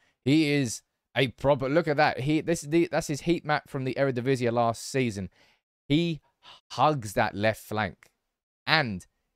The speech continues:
he's really quite a progressive left back. And I think that's probably the thing that's gonna excite United fans the most.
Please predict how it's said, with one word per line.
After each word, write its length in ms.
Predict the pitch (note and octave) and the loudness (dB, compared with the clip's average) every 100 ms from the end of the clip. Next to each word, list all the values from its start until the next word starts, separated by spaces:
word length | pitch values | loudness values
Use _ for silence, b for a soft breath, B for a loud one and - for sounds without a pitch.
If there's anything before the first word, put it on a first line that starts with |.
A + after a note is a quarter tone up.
| - | -10
he's 160 | G#2+ | -8
really 260 | F2+ B2 F#3 | -4 -4 -4
quite 360 | - D3 C#3+ - | -4 -2 0 -2
a 80 | |
progressive 800 | C3 - G#2+ A2 B2+ B2+ B2+ A2+ - _ _ | -6 -8 -12 -4 -4 -4 -6 -8 -10 _ _
left 300 | G2+ G#2+ - | -2 -2 -2
back. 200 | F2 - - | -8 -8 -8
And 120 | G#2+ | -8
I 40 | |
think 280 | A2+ E3 E3 | -4 -4 -2
that's 160 | E3+ D3 | -4 -2
probably 320 | - F#3+ G#3 | 0 0 0
the 100 | E3 | -4
thing 200 | - E3 | -4 -4
that's 140 | A#2 | -6
gonna 200 | - D3+ | -6 -4
excite 420 | C#3+ - D3+ C#3 - _ _ _ _ | -4 -2 -2 -2 -4 _ _ _ _
United 420 | C3+ C3 B2+ - | -4 -2 -2 -6
fans 340 | - A#2 A2+ G#2 | -6 -4 -4 -6
the 60 | |
most. 500 | G#2 A#2 G2+ - - | -6 -4 -4 -6 -14